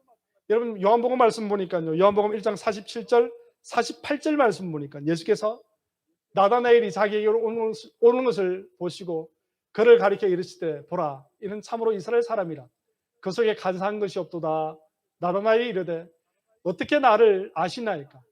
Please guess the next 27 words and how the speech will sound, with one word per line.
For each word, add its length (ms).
예수께서 380
대답하여 340
이르시되, 360
"빌립이 280
너를 260
부르기 280
전에 220
내가 460
무화과 500
나무 420
아래에 260
있을 260
때 260
보았다." 680
이렇게 140
말합니다. 320
무화과 340
나무 180
아래에 220
있을 200
때 80
보았다. 300
이 60
말은 180
무슨 240
말입니까? 560
아마 240